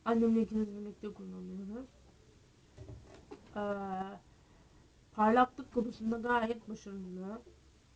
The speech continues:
Güzel bir ürün. Sonra Callisto'nun boya sonrası bakım kremi. Bundan da memnunum. Sonra bir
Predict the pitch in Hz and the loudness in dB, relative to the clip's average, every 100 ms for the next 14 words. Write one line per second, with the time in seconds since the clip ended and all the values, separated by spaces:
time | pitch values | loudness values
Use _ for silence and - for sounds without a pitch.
0 | - 202 196 214 233 226 220 226 - 196 | -14 -10 -8 -8 -8 -10 -12 -12 -12 -10
1 | 180 185 - - - - - - - - | -8 -8 -12 -20 -20 -20 -20 -20 -20 -20
2 | - - - - - 427 - - - - | -12 -10 -10 -12 -12 -14 -14 -20 -20 -20
3 | - - - - - - - - - - | -20 -20 -20 -20 -20 -20 -20 -20 -20 -6
4 | 311 311 294 240 247 311 _ - 240 269 | 0 2 4 4 2 0 _ -4 -2 -2
5 | - 233 247 269 262 226 - 208 240 254 | -2 0 0 -2 -6 -14 -16 2 4 4
6 | 233 214 208 214 185 214 226 226 233 226 | 0 -12 -10 -12 -12 -8 -8 -6 -10 -12
7 | - - - 208 196 180 185 220 262 - | -20 -20 -18 -10 -8 -8 -10 -12 -16 -12
8 | 269 285 269 233 196 185 180 175 175 196 | -2 0 2 0 -2 -6 -8 -10 -10 -10
9 | 226 277 - - - - - - - - | -10 -16 -20 -20 -20 -20 -16 -14 -14 -18
10 | - - - - - _ _ - _ - | -20 -20 -20 -20 -20 _ _ -20 _ -20
11 | - - - - - - - - - - | -20 -20 -20 -20 -20 -20 -20 -20 -20 -20
12 | - - - - - - - - - 285 | -20 -20 -20 -20 -20 -20 -20 -20 -6 4
13 | 277 262 262 254 262 | 6 8 6 4 2